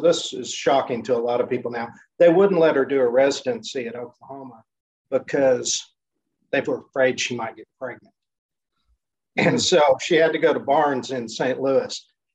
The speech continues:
Speaker 1: and ultimately came back here, practiced medicine, raised my brother and me with my dad. And she was one of the pioneers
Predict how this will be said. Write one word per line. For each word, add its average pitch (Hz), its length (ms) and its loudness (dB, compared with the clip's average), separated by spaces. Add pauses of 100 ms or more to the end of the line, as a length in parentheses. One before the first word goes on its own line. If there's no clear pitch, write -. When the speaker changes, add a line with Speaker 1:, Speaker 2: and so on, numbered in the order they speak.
(200)
Speaker 1:
and 147 340 0 (240)
ultimately 233 460 2
came 175 280 -6
back 143 260 -4
here, 131 440 -4 (360)
practiced 196 580 -4
medicine, 135 600 -4
raised 151 480 0
my 135 140 -4
brother 123 400 -2
and 117 160 -12
me 117 260 -18 (600)
with 127 180 -2
my 151 100 4
dad. 117 460 0 (260)
And 156 360 -2 (300)
she 254 360 0
was 311 240 0
one 226 160 4
of 196 80 0
the 143 80 -4
pioneers 139 800 -4